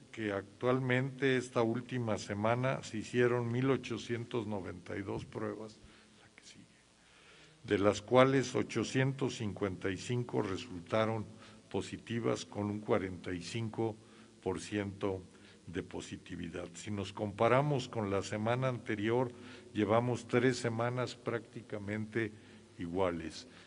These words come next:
Si me pasan la siguiente, por favor. La siguiente. En los casos positivos aquí podemos comparar, en la segunda de enero estuvimos en mil cincuenta y tres,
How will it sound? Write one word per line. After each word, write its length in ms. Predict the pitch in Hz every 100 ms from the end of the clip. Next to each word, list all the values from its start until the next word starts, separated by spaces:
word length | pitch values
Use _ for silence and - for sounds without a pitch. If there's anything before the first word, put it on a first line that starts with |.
| -
Si 160 | -
me 80 | 131
pasan 420 | 127 135 127 131
la 100 | 120
siguiente, 480 | 104 107 101 110 110
por 220 | 107 104
favor. 320 | 95 101 98 117 - - - - - - - - - - - _ _ _
La 160 | 98 92
siguiente. 640 | - 101 113 117 - 127 - - - - - - - - - - - - -
En 140 | 110 107
los 180 | 107
casos 440 | - 156 151 170 170
positivos 800 | 131 120 117 104 139 143 147 120
aquí 240 | 104 131
podemos 580 | 127 127 117 123 123 -
comparar, 560 | - 101 104 104 120 139
en 160 | 127
la 100 | 101
segunda 520 | 95 110 104 120 120
de 100 | 104
enero 380 | 101 107 120 131
estuvimos 640 | 117 - 95 101 110 113 -
en 160 | 95
mil 180 | 101 107 107
cincuenta 580 | 107 92 101 85 98
y 40 | 87
tres, 520 | - 107 120 123 -